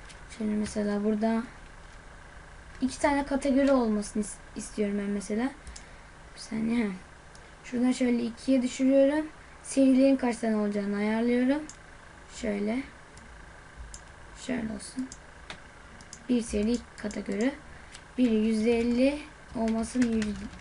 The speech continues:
yetmiş olsun. Diğeri de kaç kalıyor? Otuz. Şurada hatta iki seri olsun. Elli.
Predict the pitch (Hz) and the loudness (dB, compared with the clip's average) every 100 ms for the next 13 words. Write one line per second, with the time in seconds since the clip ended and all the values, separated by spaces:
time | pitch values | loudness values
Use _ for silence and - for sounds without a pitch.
0 | - 220 214 262 247 262 254 277 285 294 | -4 -2 2 4 4 4 2 0 -2 -6
1 | - - - - - - - - - 226 | -16 -20 -20 -20 -20 -20 -20 -16 -4 0
2 | 214 202 226 269 294 - - - - - | 0 0 2 2 0 -12 -18 -18 -20 -20
3 | - - - - - - - - - - | -20 -20 -20 -20 -20 -20 -20 -20 -20 -16
4 | - - 226 - 220 240 233 - 208 - | -14 -8 -6 -4 0 2 0 -2 -8 -8
5 | - - - - - - - - - - | -14 -16 -18 -18 -20 -20 -20 -20 -20 -20
6 | - - - - - - - - - - | -20 -20 -20 -18 -18 -18 -20 -20 -18 -18
7 | - - - 220 247 226 226 226 269 254 | -16 -18 -8 -6 -2 -4 0 0 -2 -6
8 | - 226 208 202 202 - 240 262 - - | -6 -2 0 -2 -4 -6 -6 -6 -10 -18
9 | - - - - - - - - - - | -18 -18 -18 -18 -18 -18 -18 -20 -20 -20
10 | - - - - - - - - - - | -20 -18 -18 -20 -20 -20 -20 -20 -20 -20
11 | - - - - - - 214 220 220 233 | -18 -18 -16 -18 -16 -6 0 2 2 0
12 | 254 | -2